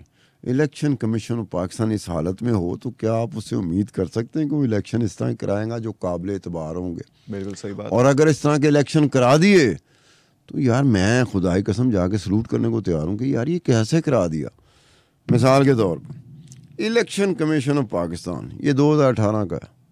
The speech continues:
Speaker 2: जी।
Speaker 1: पूरा मेरे पास, मैंने दस्तावेजात मेरे पास आए थे इलेक्शन कमीशन of पाकिस्तान के। अब क्या है ये हालत, देखो।
Speaker 2: दिखाएं।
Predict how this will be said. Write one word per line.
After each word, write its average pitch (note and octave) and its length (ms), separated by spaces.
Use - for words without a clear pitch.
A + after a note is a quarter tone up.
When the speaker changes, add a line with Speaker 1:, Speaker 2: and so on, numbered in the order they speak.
Speaker 2:
जी। G#2 180
Speaker 1:
पूरा D#3 580
मेरे C3 300
पास, B2+ 260
मैंने B2+ 480
दस्तावेजात G#2+ 680
मेरे G2 200
पास F2+ 280
आए D#2 180
थे G#2 120
इलेक्शन E2+ 360
कमीशन D#2 360
of D2 100
पाकिस्तान B1+ 480
के। - 160
अब E3 220
क्या F#3+ 260
है A2 200
ये C#3 100
हालत, A2 400
देखो। F#2+ 400
Speaker 2:
दिखाएं। G#2 380